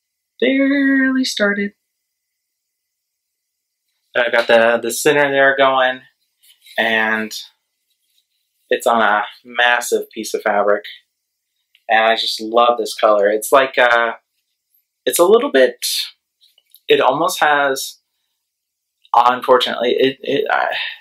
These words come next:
it's, it's kind of like a pea green, uh, yellow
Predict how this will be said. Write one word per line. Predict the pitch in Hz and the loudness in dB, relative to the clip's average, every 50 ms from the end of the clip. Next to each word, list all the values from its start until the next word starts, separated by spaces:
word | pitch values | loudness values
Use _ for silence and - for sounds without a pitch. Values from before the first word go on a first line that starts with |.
| _ _ | _ _
it's, | - - - - - - _ _ _ | -4 -4 -4 -4 -8 -14 _ _ _
it's | - 127 - - | -6 -6 -6 -6
kind | - - 156 165 165 156 | -4 -2 0 0 2 2
of | 147 | 2
like | 143 135 - | 0 0 2
a | - 120 117 113 113 107 104 - - | 2 2 2 2 2 0 -2 -4 -6
pea | - - 143 139 139 135 131 | -8 -4 -2 -2 -2 0 0
green, | 127 123 123 123 123 123 123 120 120 | 2 2 2 2 0 -2 -4 -4 -2
uh, | 117 113 110 113 117 120 - _ _ _ _ _ - - - _ _ _ _ _ _ _ _ _ _ - - _ _ _ _ _ _ _ _ _ _ _ _ _ _ _ _ _ _ | -2 0 0 0 -2 -4 -8 _ _ _ _ _ -20 -20 -20 _ _ _ _ _ _ _ _ _ _ -20 -20 _ _ _ _ _ _ _ _ _ _ _ _ _ _ _ _ _ _
yellow | - 135 127 120 120 120 117 113 110 | -2 2 2 4 4 4 2 2 2